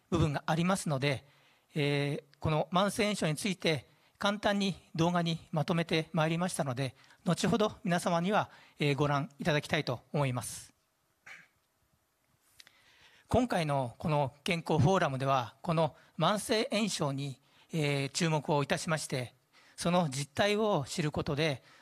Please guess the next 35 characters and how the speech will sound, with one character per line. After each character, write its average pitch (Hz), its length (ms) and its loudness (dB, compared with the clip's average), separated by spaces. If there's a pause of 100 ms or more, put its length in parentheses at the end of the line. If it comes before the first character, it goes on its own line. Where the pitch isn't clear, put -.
(120)
そ 160 160 -2
の、 185 220 2 (200)
え 139 420 -6 (300)
ー、 175 60 -6
予 147 100 0
防 180 200 4
方 190 220 0
法 156 180 -2
や 131 260 -4 (300)
改 180 220 0
善 185 200 -2
方 196 200 0
法 147 180 0
な 165 120 -2
ど 165 120 0
に 139 80 -6
つ - 140 -8
い 170 80 -4
て、 135 240 -6 (680)
え 156 60 -6
ー、 151 140 -4 (260)
お 175 80 -2
茶 202 160 0
で 196 280 -2 (140)
ど 214 140 0
の 220 100 0
よ 185 160 0
う 185 60 -2
に、 214 320 -4
え 139 580 -2
ー、 - 240 -20 (180)
有 175 160 -2
効 160 140 -4
的 156 180 -6
に 143 200 -8